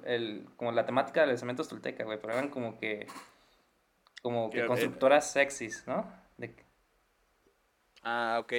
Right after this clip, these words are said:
Speaker 2: o sea, que
Speaker 1: de que
Speaker 2: traían su
Speaker 1: ahí
Speaker 2: casco y poca ropa. Ok.
Speaker 1: Ajá, a-,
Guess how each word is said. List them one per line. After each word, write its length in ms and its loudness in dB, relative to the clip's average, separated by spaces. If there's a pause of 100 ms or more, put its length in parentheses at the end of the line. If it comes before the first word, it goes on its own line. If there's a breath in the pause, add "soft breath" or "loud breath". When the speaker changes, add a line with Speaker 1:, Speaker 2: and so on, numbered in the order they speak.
Speaker 2:
o 40 -4
sea, 160 -2
que 320 -6
Speaker 1:
de 180 -2
que 100 -4
Speaker 2:
traían 160 0
su 100 -2
Speaker 1:
ahí 80 6
Speaker 2:
casco 360 4
y 280 -2
poca 260 -4
ropa. 320 -6 (1300)
Ok. 220 -12 (440)
Speaker 1:
Ajá, 380 4
a-, 200 2